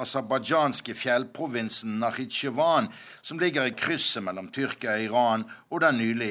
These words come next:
falne den gangen, Sovjetunionen. For armenerne og aserbajdsjanerne skjøt allerede på hverandre i Nakhitsjevan i juni nitten nittito. Pilotene snittfløy dit for å unngå armensk artilleri. I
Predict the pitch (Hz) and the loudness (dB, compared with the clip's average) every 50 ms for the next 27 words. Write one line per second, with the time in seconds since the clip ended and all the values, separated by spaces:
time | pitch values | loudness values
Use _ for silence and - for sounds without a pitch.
0 | 104 104 - - - 117 104 104 110 117 110 98 107 107 104 92 98 92 92 92 | -4 -6 -6 0 2 2 2 2 0 -2 -2 -2 -2 -2 -2 -2 -4 -4 -4 -4
1 | 95 92 95 92 - - - 165 156 156 156 156 160 175 160 160 156 151 151 143 | -6 -8 -10 -10 -8 -4 -2 0 2 2 0 0 -2 -4 -4 -2 -2 0 0 0
2 | 131 110 - - _ _ - - - - - - - - 110 107 101 90 - 107 | 0 -2 -4 -16 _ _ -20 -20 -20 -20 -20 -16 -10 -6 -6 -6 -6 -6 -4 -4
3 | 104 98 98 104 104 101 101 101 95 95 98 98 98 98 95 - 104 90 80 95 | -4 -2 -2 -2 -2 -2 -2 -2 -4 -6 -6 -8 -8 -8 -8 -6 -8 -6 -4 -6
4 | 95 98 104 123 117 110 110 104 101 104 104 107 101 - - - 143 127 113 - | -6 -4 -2 0 0 0 0 -2 -4 -6 -6 -6 -4 -4 -2 0 0 0 0 0
5 | - 131 127 123 120 110 120 117 117 117 131 131 120 120 110 120 117 120 120 110 | 0 0 0 0 0 -2 -2 -4 -4 -4 -4 -2 -2 0 2 2 2 0 0 0
6 | 113 120 117 117 127 120 - 160 165 165 165 143 - 147 135 - - 151 139 107 | 0 2 2 2 0 -4 -6 -6 0 2 2 2 2 -2 -4 -4 -4 -4 -2 -2
7 | 92 87 90 95 - - _ - 143 139 117 104 87 82 87 87 90 95 98 - | 0 -2 -2 -6 -8 -14 _ -8 -6 -4 -4 -4 -4 -6 -10 -10 -10 -10 -12 -12
8 | - 110 113 113 107 110 123 117 - - 135 131 113 - - _ _ _ - - | -8 -6 -6 -6 -6 -6 -10 -12 -6 -4 -4 -4 -4 -4 -10 _ _ _ -20 -20
9 | - - - - - - - _ _ - 110 107 117 131 127 123 123 - - 113 | -20 -20 -20 -20 -20 -20 -20 _ _ -10 -6 -2 -2 0 0 -2 -4 -6 -6 -2
10 | 107 110 113 113 113 - - - - - - - 143 151 156 139 147 - - 135 | 2 2 2 2 2 -2 -10 -12 -6 -2 -2 0 2 2 0 0 0 -4 -2 0
11 | 131 123 120 104 123 127 135 135 131 - 139 131 123 127 135 139 135 135 131 113 | 2 2 2 2 0 0 0 0 -2 -4 -6 -4 -4 -2 -2 -2 0 -2 0 0
12 | 120 120 120 120 120 123 120 117 117 - 131 123 110 - - 127 123 113 123 131 | 0 0 0 0 0 -2 -2 -2 -4 -2 -2 -2 -2 -2 -4 -6 -6 -2 0 0
13 | 127 131 127 127 - - - - - - _ _ - 143 | 0 0 -2 -6 -12 -20 -20 -20 -20 -20 _ _ -8 -8